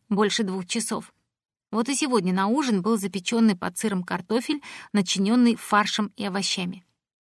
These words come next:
Тетя Инна работает в банке, она недавно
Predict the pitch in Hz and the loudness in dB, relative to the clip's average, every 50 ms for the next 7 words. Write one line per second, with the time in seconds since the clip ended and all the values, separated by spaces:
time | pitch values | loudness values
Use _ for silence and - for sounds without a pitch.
0 | _ _ _ _ _ _ _ _ _ _ _ _ - - 254 226 262 262 277 330 | _ _ _ _ _ _ _ _ _ _ _ _ -2 -2 0 4 4 4 6 6
1 | 359 330 254 220 208 190 240 285 - 254 214 190 175 175 202 190 185 185 180 - | 6 6 6 4 4 2 0 0 0 0 -2 -2 0 2 4 4 4 2 0 -2
2 | 185 180 202 214 220 214 190 226 233 220 214 208 196 | -2 0 2 2 2 4 4 2 4 4 4 2 2